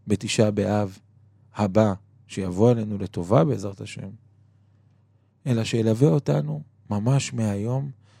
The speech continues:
לכל החיים שלנו. אז נכון, במשך השנה כולה אתם רגילים לשמוע, אה, אותנו מדברים בנושא חינוך. ואיך אפשר שלא? גם בשעה הזו אנחנו כמובן ניגע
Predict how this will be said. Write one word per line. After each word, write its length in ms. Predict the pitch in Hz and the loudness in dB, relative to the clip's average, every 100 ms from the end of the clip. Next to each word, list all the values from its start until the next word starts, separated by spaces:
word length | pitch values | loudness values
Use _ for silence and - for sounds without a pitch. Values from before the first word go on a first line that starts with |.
| _ - | _ -8
לכל 300 | 92 113 107 | 4 6 6
החיים 340 | - 95 87 | 4 -4 -6
שלנו. 380 | - 90 90 87 - _ _ _ _ _ _ _ _ _ - _ _ _ _ _ _ _ _ _ _ _ _ _ _ _ - | -10 -12 -12 -18 -20 _ _ _ _ _ _ _ _ _ -20 _ _ _ _ _ _ _ _ _ _ _ _ _ _ _ 0
אז 160 | 143 | 4
נכון, 380 | 156 127 113 135 - _ | 4 4 2 0 -8 _
במשך 480 | 110 117 143 147 - | -2 0 0 -2 -4
השנה 340 | 107 - 104 117 | -6 -2 -2 -2
כולה 460 | 113 104 117 113 107 _ - | -2 0 0 -2 -6 _ -10
אתם 200 | 113 101 | -6 -4
רגילים 360 | 98 101 120 | -2 2 2
לשמוע, 560 | 110 - 110 117 113 104 | 0 -4 2 4 6 2
אה, 280 | 98 95 92 - _ - | -2 -8 -14 -20 _ -16
אותנו 380 | 98 104 110 110 | -4 0 0 0
מדברים 500 | 101 95 110 110 104 | -2 -2 -2 -2 -4
בנושא 340 | 95 87 110 | -6 -6 -6
חינוך. 520 | 95 92 87 82 - _ _ _ _ _ _ | -6 -8 -10 -14 -16 _ _ _ _ _ _
ואיך 420 | 104 104 110 139 139 | -8 -4 -2 -2 -2
אפשר 300 | 131 120 117 | -2 -2 0
שלא? 340 | 117 101 87 98 - _ _ _ 123 | -2 -2 -4 -10 -20 _ _ _ -4
גם 440 | 107 120 131 120 - _ | 0 0 -2 -6 -10 _
בשעה 400 | 101 95 107 117 | -10 -6 0 2
הזו 300 | 113 98 117 | 2 2 2
אנחנו 360 | 113 98 107 104 | 2 -4 -8 -10
כמובן 460 | - 120 113 127 131 | -4 -2 0 0 0
ניגע 380 | 113 110 120 | -4 -2 -2